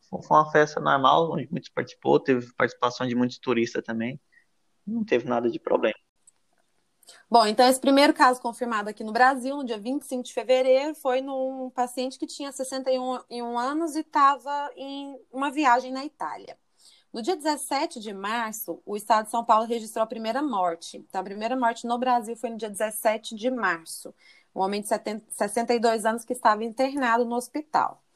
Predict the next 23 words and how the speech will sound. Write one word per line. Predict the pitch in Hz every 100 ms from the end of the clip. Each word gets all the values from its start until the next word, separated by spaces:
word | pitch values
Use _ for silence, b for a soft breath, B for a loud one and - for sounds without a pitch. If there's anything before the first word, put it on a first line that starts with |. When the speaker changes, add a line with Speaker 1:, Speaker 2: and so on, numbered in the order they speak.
| b b b b _
Speaker 2:
No | 240
mesmo | 254 302 320 285
dia, | 233 269
morreu | 277 277 262
também | 254 247 233
uma | 240
mulher | 240 262 233 226
no | 240
Rio | 233 233
de | 196
Janeiro. | 226 254 262 190 175 165 147
Então, | 170 180 175
no | 180
mesmo | 185 196 208 220
dia, | 190 202 240
no | 247
primeiro | 233 220 220 262 269
dia | 220 220 202
de | 196
morte | 214 185 190 -
aqui, | - -
foram | 240 247 247 254 277 _
duas. | 202 165 160 - -